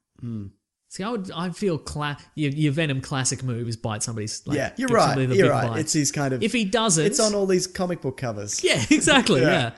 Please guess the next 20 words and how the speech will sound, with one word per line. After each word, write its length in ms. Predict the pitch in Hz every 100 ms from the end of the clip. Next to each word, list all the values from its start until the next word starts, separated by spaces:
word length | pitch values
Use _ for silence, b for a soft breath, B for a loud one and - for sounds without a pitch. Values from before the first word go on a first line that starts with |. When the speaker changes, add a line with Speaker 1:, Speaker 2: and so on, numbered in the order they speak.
| -
Speaker 2:
No, 160 | 139 131
I 40 | 139
think 140 | 165
he 60 | 139
would 100 | 120
go 120 | 123
the 60 | 117
bite. 360 | 120 113 107 -
Speaker 1:
I 60 | 127
think 180 | 135
you're 80 | 123
Speaker 2:
'Cause 80 | 190
he 60 | 254
Speaker 1:
right. 60 |
Speaker 2:
would 80 | 220
assume 720 | 180 - 196 170 139 131 139 127
that 180 | 135 131 139 - _ -
Scorpion 540 | - 143 127 135 123
is, 140 | 117 120
like, 180 | 117